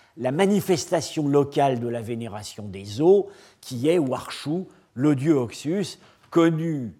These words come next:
abondamment en Sogdiane, en Bactriane, et, main-, et on l'a dans assez, c'est un des dieux les plus souvent nommés au Khorezm. Donc on est dans une onomastique zoroastrienne. Troisième élément qui permet de,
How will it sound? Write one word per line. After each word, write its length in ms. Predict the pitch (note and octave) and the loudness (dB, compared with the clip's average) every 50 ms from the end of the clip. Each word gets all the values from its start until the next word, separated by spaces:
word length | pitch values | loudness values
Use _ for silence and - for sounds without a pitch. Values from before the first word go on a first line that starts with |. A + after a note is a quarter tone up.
| _ _ _ _ _ | _ _ _ _ _
abondamment 1000 | F#3 G3+ G3+ D#3 D3+ F3 F3+ E3+ D#3 D3+ C3+ B2+ C3 C3+ C#3 D3 D#3 F3+ E3+ - - D#3+ | 4 4 4 4 4 0 0 2 2 2 0 0 -2 -4 -4 -4 -4 -4 -6 -4 -4 -4
en 100 | E3+ D3+ | -4 -4
Sogdiane, 640 | - - D3 B2+ G#2+ G#2 C3+ D#3 D#3+ E3 E3+ D#3 - D3+ | -4 -4 -4 -4 -4 -4 -4 -4 -2 -4 -4 -6 -8 -8
en 80 | D3+ | -6
Bactriane, 840 | D3 C3+ C#3+ B2+ - - - - A#2 A#2 C3+ D3+ E3 E3+ E3+ D#3+ - - | -4 -4 -6 -6 -6 -12 -14 -12 -8 -4 -2 0 0 -2 -4 -8 -8 -2
et, 160 | C#3 D3+ E3 | 2 2 2
main-, 220 | D3 B2+ A#2+ A#2 - - | 2 0 -4 -8 -8 -4
et 140 | D3 D#3+ | -4 -4
on 140 | D#3 C3 B2 | -2 -2 -4
l'a 240 | B2 C#3 D#3+ F3+ E3+ | 0 0 2 2 2
dans 260 | C#3+ C#3 C#3 C#3 - - | 0 -4 -4 -6 -4 -6
assez, 360 | E3+ D#3+ - - F#3 F3 F3+ - - - | -6 -6 -4 -4 -6 -6 -6 -8 -18 -20
c'est 140 | - - F#3+ | -6 -4 -2
un 80 | G3 G3 | 0 2
des 160 | E3+ F#3 D#3+ | 2 2 0
dieux 160 | C#3+ F3+ A3 | 0 -2 0
les 100 | F3 D#3 | 0 -2
plus 200 | - - G3 F3+ | -2 -2 -8 -10
souvent 300 | - - F#3 D3+ D#3+ D3+ | -6 -6 -4 -2 0 0
nommés 220 | C#3 C3+ C3+ D#3+ F3+ | 0 0 0 0 0
au 100 | D#3+ A2 | 0 0
Khorezm. 360 | - A2+ - D2+ - - _ _ _ _ - - - - - - - - - - - - - - - _ - - _ - - - | -2 -6 -8 -8 -14 -20 _ _ _ _ -20 -20 -20 -20 -20 -20 -20 -20 -20 -16 -16 -16 -16 -16 -20 _ -20 -16 _ -14 -2 4
Donc 340 | F3 G#3 A3+ A3+ F3+ - D#3+ | 4 6 6 6 4 2 0
on 100 | D3+ E3 | 2 2
est 100 | G#3+ G#3 | 2 2
dans 120 | F#3+ F3 | 2 0
une 200 | C#3+ D3+ F3+ E3 | 0 -2 -2 -2
onomastique 580 | D#3+ D#3+ D#3 D3+ D3+ C#3+ - - - A#3 F#3 D3+ | -2 -2 -2 -2 -2 -4 -4 -4 -6 -4 -2 2
zoroastrienne. 760 | D3+ F3 D#3 E3 D#3+ D3+ A2 A#2 - - B2 G2+ F#2+ F2 - - _ _ _ _ _ _ _ | 2 4 4 6 4 2 0 -6 -10 -12 -10 -10 -12 -12 -14 -20 _ _ _ _ _ _ _
Troisième 520 | - - G3+ C4 C4+ C4+ B3 C4 B3+ A#3 A3 | -8 2 4 6 6 6 6 4 2 2 2
élément 500 | A3 G3+ G3 F#3+ F#3 G3 A3 A#3 A3+ G#3 | 2 2 0 0 0 -2 -2 -4 -4 -6
qui 180 | - - F3 | -6 -8 -10
permet 680 | D#3 - F3 F3+ D3+ D#3+ E3+ E3+ F3 F#3 G#3 G#3 - - _ _ | -2 0 0 0 0 -2 -6 -6 -6 -6 -6 -8 -10 -12 _ _
de, 520 | D3+ A2+ G2+ D3+ D#3+ E3+ F3 F3 - - | -14 -6 -2 0 0 2 2 0 -2 -6